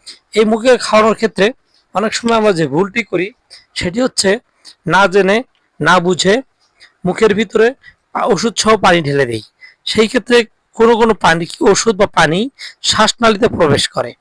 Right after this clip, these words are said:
যদি কোনো প্রাণীর শ্বাসনালীতে কোনো পানি প্রবেশ করে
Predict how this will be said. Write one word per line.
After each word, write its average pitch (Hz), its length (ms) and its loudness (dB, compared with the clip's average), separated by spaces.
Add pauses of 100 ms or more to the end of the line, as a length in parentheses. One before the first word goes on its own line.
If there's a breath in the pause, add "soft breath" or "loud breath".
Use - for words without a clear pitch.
(520 loud breath)
যদি 196 380 2
কোনো 233 280 0
প্রাণীর 190 420 2
শ্বাসনালীতে 226 800 0
কোনো 185 340 -2 (460 loud breath)
পানি 196 300 4
প্রবেশ 202 400 2
করে 180 320 0